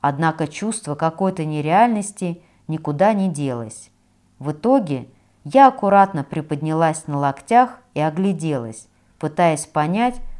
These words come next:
что здесь и как. Наша с Базей комната тонула в утреннем полумраке, а стрелки большого будильника подсказывали: время очень раннее, до подъема целый час. На этом фоне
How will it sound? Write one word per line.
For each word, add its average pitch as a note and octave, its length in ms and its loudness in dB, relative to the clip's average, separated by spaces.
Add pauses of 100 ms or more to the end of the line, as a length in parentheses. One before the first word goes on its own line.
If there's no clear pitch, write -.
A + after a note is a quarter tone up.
(160)
что B3 360 -2
здесь G3 340 -6
и G3 100 -8
как. B2+ 440 -6 (920)
Наша A3+ 420 2
с D#3 60 -6
Базей F#3 420 0
комната A3 720 2 (280)
тонула F3+ 540 0
в D3 120 -6
утреннем F#3+ 480 -2
полумраке, D#3 920 -4 (400)
а C3+ 100 -2
стрелки E3+ 520 0
большого C#3+ 580 -2
будильника F3+ 800 -2 (160)
подсказывали: B2 960 -2 (400)
время A3+ 540 0
очень G3+ 420 -4
раннее, C3+ 540 -2 (340)
до D3+ 140 -4
подъема F3+ 680 2
целый A#3+ 380 -2
час. C#3+ 540 -4 (480)
На E3 180 0
этом F3+ 240 -2
фоне F3+ 500 0